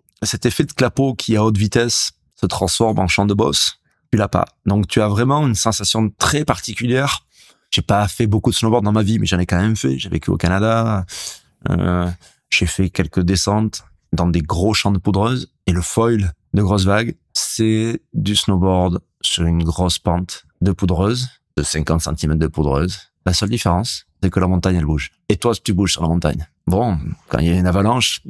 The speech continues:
la montagne, elle bouge un peu, mais c'est pas la montagne qui bouge, on le sait. Là, t'as la montagne qui bouge. Et je fais exprès souvent de parler de ça, de la montagne qui bouge, parce que tu peux, sur des endroits où ça déferle pas, en particulier, si t'as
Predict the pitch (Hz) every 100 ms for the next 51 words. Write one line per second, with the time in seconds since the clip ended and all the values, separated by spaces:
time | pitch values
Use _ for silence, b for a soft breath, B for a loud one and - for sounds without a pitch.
0 | - 85 87 107 104 95 92 98 101 107
1 | 92 82 92 101 104 92 78 82 85 76
2 | 78 78 80 B B B - 113 - 107
3 | 98 90 92 85 87 78 78 - _ -
4 | 107 92 - 117 - 185 - 117 120 98
5 | - 90 92 87 67 92 90 95 104 98
6 | 101 147 95 - 95 b b _ - 98
7 | - 151 147 - 110 104 107 107 110 117
8 | - _ - - 104 107 104 107 107 92
9 | 117 110 92 - - 101 113 120 101 -
10 | 95 92